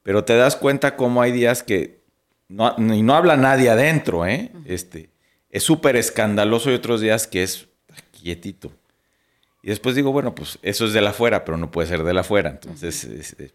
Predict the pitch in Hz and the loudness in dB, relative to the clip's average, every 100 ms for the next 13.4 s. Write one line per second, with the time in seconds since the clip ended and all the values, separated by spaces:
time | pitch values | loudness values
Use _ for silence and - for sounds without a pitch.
0 | _ _ - 90 104 113 90 - _ _ | _ _ -4 0 2 2 -2 -14 _ _
1 | _ _ _ _ _ - 98 - 117 123 | _ _ _ _ _ -6 -4 0 0 2
2 | 131 127 - 113 120 135 127 113 117 123 | 0 -2 -4 -2 2 2 4 4 4 4
3 | 123 107 98 90 - 101 101 101 - 87 | 2 0 0 -2 -2 -2 -2 -4 -2 -6
4 | - _ _ _ _ _ _ _ _ _ | -6 _ _ _ _ _ _ _ _ _
5 | _ _ _ _ _ - 104 107 120 147 | _ _ _ _ _ -4 0 2 0 -2
6 | - _ _ 76 - - 107 95 - 92 | -4 _ _ -16 -10 -2 2 2 0 -4
7 | 80 76 85 85 85 80 78 _ 80 87 | -4 -6 -6 -6 -6 -10 -14 _ -12 -6
8 | 76 - 95 110 104 104 117 127 113 117 | -4 -2 -2 -2 -2 0 0 0 2 2
9 | 117 101 95 - 78 - 85 - _ _ | 2 2 0 -4 -8 -6 -6 -8 _ _
10 | 104 104 101 80 87 92 113 123 101 85 | -2 0 0 0 0 0 2 2 2 -4
11 | - _ _ _ _ _ _ - 101 110 | -12 _ _ _ _ _ _ -2 2 4
12 | 117 120 117 143 139 135 127 123 107 98 | 4 2 0 0 0 2 2 0 0 -2
13 | 95 113 139 98 | 0 2 2 2